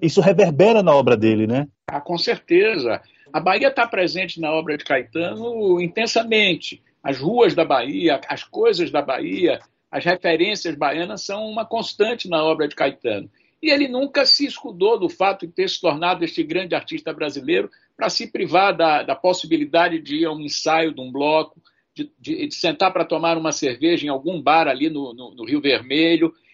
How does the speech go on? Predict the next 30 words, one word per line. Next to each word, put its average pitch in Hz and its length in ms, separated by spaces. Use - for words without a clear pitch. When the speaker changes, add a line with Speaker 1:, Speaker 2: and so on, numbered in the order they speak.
Speaker 2:
de 196 60
encontrar 170 460
pessoas 160 500
na 131 120
rua. 165 480
É, 156 520
tanto, 233 280
tanto 254 280
quanto 196 280
possível, 226 720
alguém 160 460
como 147 260
ele, 220 280
que 170 100
é 151 40
uma 147 120
figura 143 340
pública 160 600
reconhecida, 143 880
é, 160 720
eu 214 180
acho, 165 340
eu 156 120
não 175 140
sou 185 300
do 170 120
convívio 165 520
pessoal 170 400
de - 80
Caetano, 175 600